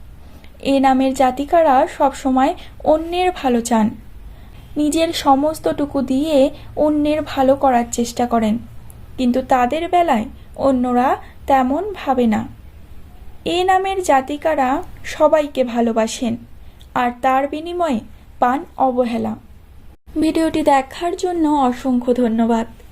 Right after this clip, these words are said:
ভিডিওটি ভালো লাগলে একটি লাইক করবেন, পারলে বন্ধুদের সাথে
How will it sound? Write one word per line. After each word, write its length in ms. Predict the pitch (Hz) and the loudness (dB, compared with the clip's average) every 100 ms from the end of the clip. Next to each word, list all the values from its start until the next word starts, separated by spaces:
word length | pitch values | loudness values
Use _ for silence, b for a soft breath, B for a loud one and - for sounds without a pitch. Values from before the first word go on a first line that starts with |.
| b b - | b b 2
ভিডিওটি 380 | 262 247 240 | 4 4 4
ভালো 300 | 247 240 240 254 | 0 2 4 4
লাগলে 320 | 262 254 277 | 4 2 -2
একটি 220 | 302 - 302 | -4 -4 -2
লাইক 340 | 269 262 285 - | 0 2 0 -6
করবেন, 400 | - 320 311 359 453 b b b | -6 -4 -2 -4 -4 b b b
পারলে 320 | 285 262 254 254 | 0 2 4 4
বন্ধুদের 480 | 254 254 254 254 | 2 2 2 2
সাথে 400 | 254 - 262 247 | 2 0 0 2